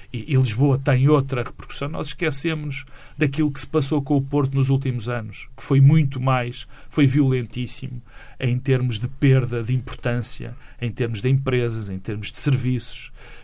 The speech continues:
Eh, o Porto está muito desnatado, hum, extraordinariamente desnatado. Quando se diz, "Ah, as outras cidades também precisam", é verdade. Mas como segunda maior cidade do país,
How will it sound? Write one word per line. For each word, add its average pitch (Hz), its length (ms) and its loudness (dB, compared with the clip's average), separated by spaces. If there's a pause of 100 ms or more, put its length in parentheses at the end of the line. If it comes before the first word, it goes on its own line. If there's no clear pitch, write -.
Eh, 123 160 -4
o 143 60 -4
Porto 135 280 2
está 127 260 4
muito 143 320 8
desnatado, 135 920 2
hum, 120 680 -10
extraordinariamente 175 880 0
desnatado. - 500 -6 (580)
Quando 139 180 4
se 139 160 -2
diz, 139 260 2
"Ah, 170 120 2
as 151 200 0
outras 143 240 0
cidades 143 380 -2
também 143 240 4
precisam", 135 560 -2
é 151 100 -4
verdade. 113 420 -4 (380)
Mas 131 140 0
como 139 480 6
segunda 151 580 2
maior 139 340 2
cidade 117 480 -2
do 135 80 -2
país, 131 460 -4